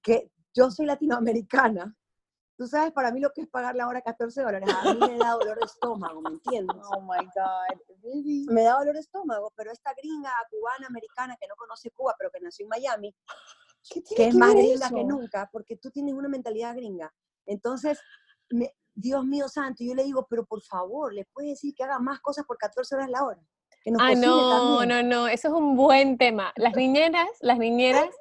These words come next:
Speaker 3: cobran por cuidar al bebé y nada más.
Speaker 2: Pero es que no, a, a, a ver, a ver, esta discusión la tengo muy frecuentemente en esta casa, porque a cada rato me compara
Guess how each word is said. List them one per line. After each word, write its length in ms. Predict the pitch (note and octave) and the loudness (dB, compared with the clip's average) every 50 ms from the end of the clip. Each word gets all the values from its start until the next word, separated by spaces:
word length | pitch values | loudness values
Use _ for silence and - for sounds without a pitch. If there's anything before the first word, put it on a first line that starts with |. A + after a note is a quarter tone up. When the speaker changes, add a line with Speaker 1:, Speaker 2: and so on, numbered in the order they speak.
| _ _ _ _ _ _ - | _ _ _ _ _ _ 6
Speaker 3:
cobran 460 | - C4+ C4+ C4+ C#4 D4 D#4+ D#4+ D4+ - | 10 10 12 12 12 10 8 6 4 6
por 260 | D4+ D4 E4 F#4 F#4 | 8 8 8 8 6
cuidar 380 | - F4 F4 D4+ B3+ B3+ C4+ C#4+ | 2 2 6 8 10 10 10 10
al 100 | D4+ D4 | 8 6
bebé 540 | B3+ G#3+ G3 G#3 A3+ A#3 G3+ E3+ E3 - _ _ _ _ _ _ _ _ _ _ _ _ _ _ - | 4 4 4 4 4 4 4 2 -2 -6 _ _ _ _ _ _ _ _ _ _ _ _ _ _ -2
y 140 | B3 B3 A#3 | 0 2 2
nada 360 | A3+ A3+ G#3+ G#3+ A3+ A#3 G#3+ | 4 4 4 6 6 6 4
más. 520 | F#3+ G3+ G#3 G3 F3+ F3+ - - - _ _ _ _ _ _ _ _ _ _ _ _ | 4 4 2 2 0 -2 -10 -18 -20 _ _ _ _ _ _ _ _ _ _ _ _
Speaker 2:
Pero 200 | - B3 A#3 A3+ - | 2 4 4 4 2
es 140 | A3 A3+ | 0 -2
que 100 | - C4 | -2 -4
no, 240 | A3+ A#3 A3+ G#3 F#3+ - | -4 -2 -2 -2 -2 -4
a, 60 | G3 G#3 | -6 -8
a, 220 | - - G#3 G#3+ G#3 G#3+ G#3 - | -4 -4 -4 -4 -2 -4 -6 -4
a 100 | - F#3+ | -4 -2
ver, 140 | F3+ E3+ - C4+ - _ - D5+ - _ _ - - - | 0 0 0 0 -2 _ -10 -10 -10 _ _ -14 -6 -4
a 80 | F#3 F3+ | -2 -2
ver, 140 | F3 - - | -2 -4 -4
esta 240 | - G3 - - A#3+ | -6 -6 -4 0 2
discusión 560 | A#3 A#3 A#3 - - A3 - - A3+ G#3+ A3 | 2 2 0 0 -6 -10 -8 -8 -8 -6 -4
la 120 | G#3+ G#3+ G3+ | -4 -4 -2
tengo 320 | - G#3+ G#3+ G#3+ G#3+ A3 | -2 -4 -4 -2 -2 -2
muy 340 | A3 A3 A#3 C4 D4 D#4+ D4+ | -2 -2 0 -2 -2 -2 -4
frecuentemente 840 | - - - A3+ - - A3 A3 A3+ - G#3+ G#3 G#3 G#3+ G#3 - G3 | -6 -8 -10 -8 -2 -2 -2 -2 -2 -4 -4 -6 -6 -8 -10 -12 -14
en 80 | F#3+ F#3+ | -16 -16
esta 220 | F3+ - - F#3 | -18 -16 -16 -10
casa, 400 | - E3 D#3 D#3 - - - - _ _ _ _ _ _ - A4 C5+ | -8 -8 -8 -8 -10 -16 -18 -18 _ _ _ _ _ _ -8 -2 2
porque 300 | - A4 G#3+ G3+ A3 G#3+ | 2 2 2 2 0 0
a 100 | G#3 G3+ | 0 0
cada 440 | - - A#3+ C4 D4 D4+ D4+ C#4+ C#4+ | -2 -4 -4 -2 -2 -4 -4 -6 -6
rato 580 | C#4+ D4 C#4+ C#4+ C4+ B3+ F#3 - A3 A3+ B3 - - | -6 -6 -6 -6 -6 -6 -4 0 0 0 0 -2 -6
me 120 | G#3 G#3 - | -8 -8 -8
compara 840 | - G3 F#3+ F#3+ F#3+ - - G#3+ G#3+ G#3+ F#3+ E3+ E3 E3 E3+ G3+ | -6 -6 -6 -6 -6 -6 -6 -6 -4 -2 -4 -4 -6 -8 -12 -16